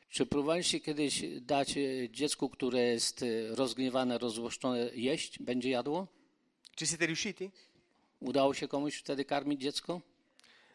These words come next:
Speaker 2: Di solito il cucchiaio ve lo trovate in mezzo alla fronte.
Speaker 1: E, zwykle wtedy łyżka, łyżeczka pore-, powędruje na czoło dziecka, nie do buzi, nie?
Speaker 2: Non mangiano.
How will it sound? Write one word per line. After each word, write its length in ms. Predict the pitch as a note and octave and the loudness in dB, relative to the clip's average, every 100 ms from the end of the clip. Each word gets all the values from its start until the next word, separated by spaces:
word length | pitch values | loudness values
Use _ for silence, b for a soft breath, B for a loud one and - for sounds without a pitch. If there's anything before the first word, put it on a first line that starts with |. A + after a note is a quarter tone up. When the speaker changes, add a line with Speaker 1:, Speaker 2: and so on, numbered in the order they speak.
| b D#3+ | b 2
Speaker 2:
Di 140 | B3+ | 6
solito 400 | - A#3 C4 A#3+ | 10 12 12 8
il 80 | F#3 | 6
cucchiaio 600 | B3 - F3+ F3+ G3+ G#3+ | 4 4 8 8 8 4
ve 80 | E3 | 4
lo 80 | E3 | 2
trovate 300 | F#3 D#3 F3 | 6 6 6
in 60 | |
mezzo 160 | D3 C#3 | 4 6
alla 100 | C#3+ | 4
fronte. 500 | C3+ A#2 A2 A#2 A#2 - | 4 -2 -2 -10 -10 -4
Speaker 1:
E, 280 | B2+ C3+ | 4 4
zwykle 520 | B2+ B2 G#2+ C3 C3+ C3 | 4 0 4 4 4 4
wtedy 400 | C#3 B2 B2+ A#2 | 4 4 4 8
łyżka, 440 | C3 B2+ - B2 - | 6 6 4 0 0
łyżeczka 460 | C3 B2+ B2 - A#2+ | 0 4 4 2 0
pore-, 280 | A2+ A2+ B2+ | 2 0 0
powędruje 600 | - B2 A#2+ A#2+ A#2 A#2+ | 0 0 2 0 0 2
na 120 | A#2+ | 2
czoło 320 | - D#3 G#2+ | 6 6 6
dziecka, 340 | G#2 G#2 - A2 | 2 0 0 0
nie 140 | A#2+ | 2
do 80 | B2 | 2
buzi, 340 | A2+ F2+ F#2 | 2 0 -4
nie? 140 | F#2 B2 _ _ _ _ _ - _ _ _ | -8 -10 _ _ _ _ _ -20 _ _ _
Speaker 2:
Non 260 | C3 E3+ F3 | 6 8 8
mangiano. 600 | D#3+ F3+ C#3 A#2+ G2+ G2+ | 8 6 6 -4 -10 -16